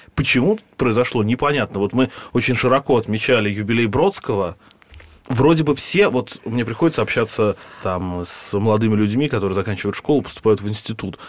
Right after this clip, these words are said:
Они все, они вам будут цитировать Бродского с пятой по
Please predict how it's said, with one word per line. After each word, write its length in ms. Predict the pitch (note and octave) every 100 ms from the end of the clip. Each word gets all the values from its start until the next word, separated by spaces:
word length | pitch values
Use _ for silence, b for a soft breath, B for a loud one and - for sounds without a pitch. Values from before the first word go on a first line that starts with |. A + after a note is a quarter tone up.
| B B B B
Они 500 | - G#2 C3+ F3+ D#3+ _ _ _ -
все, 400 | - - F#3+ G#3
они 140 | C3+
вам 140 | D3+ D3+
будут 180 | D#3+ D#3
цитировать 540 | D#3 E3+ D3+ C#3 -
Бродского 840 | A2+ D3 A3 - - A#2 A2 G#2+ G2+
с 240 | - - -
пятой 380 | D#3 F3+ G3+ A#2
по 340 | - B2 A#2+